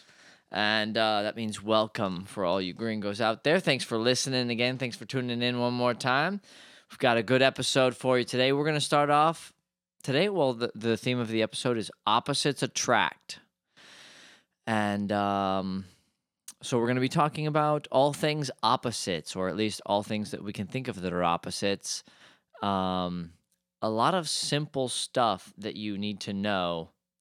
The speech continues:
day to day is on, off, hot, cold, that kind of stuff. So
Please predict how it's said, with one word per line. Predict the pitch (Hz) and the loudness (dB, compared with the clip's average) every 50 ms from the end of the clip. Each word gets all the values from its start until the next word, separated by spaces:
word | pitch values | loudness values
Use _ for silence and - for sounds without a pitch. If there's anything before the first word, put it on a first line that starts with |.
| _ _ _ | _ _ _
day | 113 104 104 | 0 0 2
to | 95 101 95 | 2 0 -2
day | 85 101 98 92 90 85 82 82 87 110 - _ _ _ _ | 0 2 2 2 2 2 0 -2 -6 -10 -18 _ _ _ _
is | - 98 98 92 92 90 - - - _ _ _ _ _ _ _ _ _ _ _ _ _ _ _ | -6 -4 -4 -2 -4 -4 -6 -10 -12 _ _ _ _ _ _ _ _ _ _ _ _ _ _ _
on, | 104 104 98 95 98 95 - | 0 0 2 0 0 -2 -4
off, | - 92 95 90 90 90 92 - - - _ _ | -4 -2 0 0 0 -2 -6 -12 -18 -20 _ _
hot, | - - 104 95 - - - | -10 -6 -4 -4 -4 -6 -8
cold, | - 104 98 92 90 80 - | -4 -4 -2 -2 -4 -4 -6
that | 90 82 - | -6 -8 -6
kind | - - 95 87 | -8 -10 -10 -10
of | 80 80 | -10 -12
stuff. | - - - 73 78 - _ _ _ _ _ _ - _ _ _ _ | -12 -10 -8 -10 -10 -10 _ _ _ _ _ _ -20 _ _ _ _
So | - - - 131 123 123 120 117 117 113 110 - | -8 -2 0 2 2 2 2 0 0 -2 -4 -6